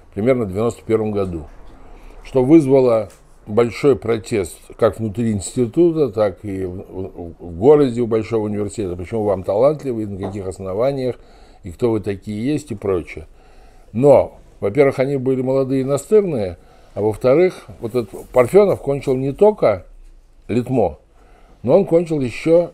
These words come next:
и у нас была мода в моё время, и в его, мы одного возраста, вечерний матмех. Четыре года люди учились и получали диплом.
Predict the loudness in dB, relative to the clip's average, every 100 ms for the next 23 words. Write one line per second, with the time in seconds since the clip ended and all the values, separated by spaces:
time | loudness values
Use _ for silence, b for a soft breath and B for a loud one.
0 | _ -2 0 -2 -6 -6 -4 -2 0 0
1 | 2 0 2 -2 -2 -4 -2 0 -2 -2
2 | -4 -2 0 -2 -2 -4 -4 -2 0 0
3 | 0 -4 -4 -6 b b b b b b
4 | b _ _ _ -6 -6 0 6 6 6
5 | 2 0 0 -4 -4 -8 -20 _ -20 -8
6 | -6 0 0 0 0 0 0 0 0 0
7 | -2 -4 -6 -6 -10 -6 -6 0 0 0
8 | -4 -6 -2 -2 -4